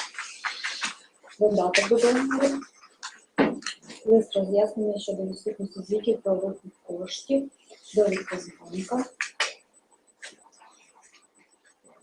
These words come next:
Фізична особа підприємець комітету. Повна інформаційна довідка з єдиного реєстру підприємств, щодо яких порушено провадження у справі про банкрутство.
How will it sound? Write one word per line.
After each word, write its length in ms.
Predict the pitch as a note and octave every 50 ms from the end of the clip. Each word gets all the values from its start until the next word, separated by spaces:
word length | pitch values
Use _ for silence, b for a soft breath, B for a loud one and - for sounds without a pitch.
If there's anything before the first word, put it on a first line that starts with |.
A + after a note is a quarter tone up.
| _ _ _ _ -
Фізична 500 | G#3 G3 G3 A3+ A3+ A#3 A#3 G#3 G3+ G3+
особа 300 | G3+ - G3+ G3 G3+ G3+
підприємець 960 | - - - - - F#3+ F#3 F3+ F3+ F3+ F#3 G3 A3 A#3+ - - - - C4 -
комітету. 440 | C4 B3+ B3 B3 - - B3+ B3 B3+ - - - - _ _ _ - - - - - - - - - - - - - - - - - _ _ _ _ _ _ _ - - - -
Повна 300 | A#3+ A#3 A3+ A3+ G#3+ G#3+
інформаційна 720 | G#3+ G#3 - - G#3 G#3 G#3 G3+ G3+ A3 A3+ G#3+ G3+ G3+
довідка 420 | G3+ G#3+ G#3 G3+ - - G3+ G3+
з 20 | G3
єдиного 640 | G3 G3+ F#3+ F#3 G3+ G#3+ G#3 G#3 G3+ G3+ G3 G3
реєстру 440 | G3 G3 G3 G#3 G3+ G3+ - - F#3
підприємств, 760 | - - F#3+ - - F#3+ F#3+ F#3+ G3 G#3 A3+ A3+ - - - A3+ - - B B B B B B B B B
щодо 320 | - - G#3+ G3+ G3 G3+
яких 320 | G3 G3 - A3 - - -
порушено 480 | F#3+ G3 G#3 G#3 - G#3 G3+ G3+ G3
провадження 540 | G3 F#3+ F#3+ G3 G#3 G#3+ G#3 G#3+ G3+ G3 F#3
у 40 | F#3+
справі 340 | - - G3 G3 G3+ G3 -
про 100 | - F#3+
банкрутство. 680 | F3+ F3+ F3+ F3+ - _ - E3+ E3+ - - - - A#3